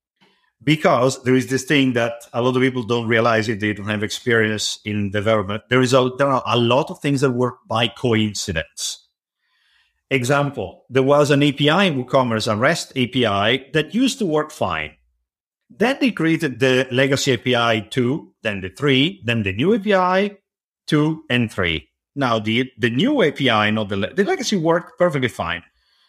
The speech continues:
Then the new A P I stopped working, caused an issue that only occurred when my solution or another equivalent multi-currency solution was in place. So first reaction was,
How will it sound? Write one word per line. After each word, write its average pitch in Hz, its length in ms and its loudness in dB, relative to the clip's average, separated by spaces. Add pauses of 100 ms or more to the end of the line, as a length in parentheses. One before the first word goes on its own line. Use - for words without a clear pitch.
(180)
Then 302 200 4
the 247 100 0
new 320 240 2
A 208 80 6
P 180 180 2
I 135 360 2
stopped - 420 -4
working, 160 500 2
caused 226 300 -2
an 190 120 0
issue 160 540 -2 (340)
that 165 320 -2
only 311 280 4
occurred 196 380 0
when 135 160 2
my 135 240 4
solution 165 580 0
or 131 220 4
another 117 360 2
equivalent 101 760 -2
multi-currency 104 500 -4
solution 127 440 -6
was 139 340 2 (480)
in 143 160 0
place. 90 580 -2 (720)
So 214 420 2
first 247 380 0
reaction 170 560 -2
was, 113 420 0